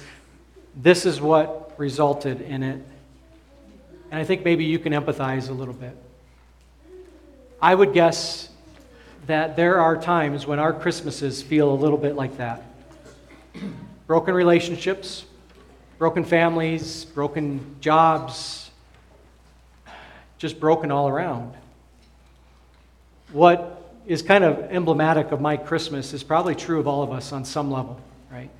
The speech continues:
In our Christmases. Today, that's what we want to look at, right?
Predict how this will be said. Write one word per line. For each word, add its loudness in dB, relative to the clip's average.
In 0
our 4
Christmases. -8
Today, 4
that's 4
what 2
we 2
want -2
to -4
look -10
at, -16
right? -20